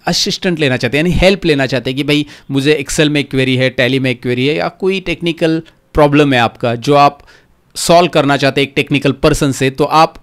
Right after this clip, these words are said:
आपका पीसी उसे रिमोटली दे सकते हैं और वो Anydesk की मदद से होता है। मैं टेक्निकल क्वेरी की बात कर रहा हूँ,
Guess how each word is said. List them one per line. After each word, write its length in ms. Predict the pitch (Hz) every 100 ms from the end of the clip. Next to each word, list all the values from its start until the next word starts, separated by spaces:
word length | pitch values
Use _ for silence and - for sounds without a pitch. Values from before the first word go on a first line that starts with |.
| _
आपका 280 | 139 - 190
पीसी 320 | 170 143 -
उसे 240 | 147 147 147
रिमोटली 480 | 135 139 143 151 139
दे 160 | 123
सकते 340 | 117 110 - 104
हैं 140 | 101 - - _
और 200 | 151 147
वो 400 | 139 160 175 170 - -
Anydesk 360 | 147 147 135 135
की 120 | -
मदद 240 | 131 123 120
से 160 | -
होता 320 | 110 113 113
है। 140 | 104 101 - -
मैं 320 | 139 160 180 190 - _ -
टेक्निकल 400 | 214 202 190 196
क्वेरी 240 | - 151
की 120 | 143
बात 260 | 135 120 117
कर 100 | 123
रहा 100 |
हूँ, 80 | 101